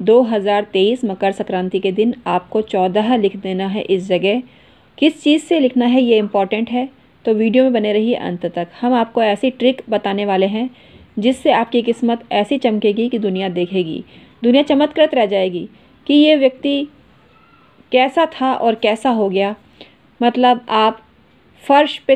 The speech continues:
थे तो अर्श पे आ जाएंगे और आपकी किस्मत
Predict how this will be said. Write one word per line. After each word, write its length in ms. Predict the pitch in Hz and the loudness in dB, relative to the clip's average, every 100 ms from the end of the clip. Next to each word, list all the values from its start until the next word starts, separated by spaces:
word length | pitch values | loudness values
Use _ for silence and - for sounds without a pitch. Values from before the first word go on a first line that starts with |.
| 269 | 2
थे 140 | 262 254 | 2 2
तो 120 | - | -2
अर्श 320 | - 233 - | -2 -2 -2
पे 140 | 262 | 0
आ 100 | 240 214 | 2 2
जाएंगे 380 | 208 208 254 294 _ _ - - _ _ - | 0 0 -2 -4 _ _ -20 -20 _ _ -2
और 200 | 226 233 - | 0 2 0
आपकी 280 | 208 214 220 | -4 -2 -4
किस्मत 440 | 226 214 220 220 | -2 -2 -4 -4